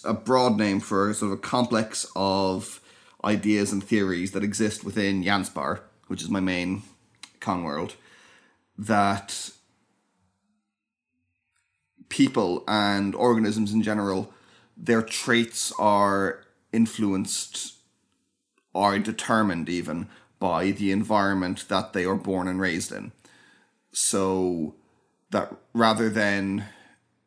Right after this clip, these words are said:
being defined or determined by inherited traits or racial traits, that if you're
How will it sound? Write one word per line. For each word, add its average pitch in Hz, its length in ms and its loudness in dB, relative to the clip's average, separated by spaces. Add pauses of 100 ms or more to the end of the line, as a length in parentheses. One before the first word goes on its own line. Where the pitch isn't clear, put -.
(1200)
being 104 280 0
defined 101 560 -4
or 92 60 -6
determined 95 600 -6
by 92 600 -4 (920)
inherited 113 520 0
traits - 400 -4
or 92 200 -2
racial 95 380 -2
traits, - 560 -8 (800)
that 98 340 -2
if 101 160 -6
you're 95 560 -2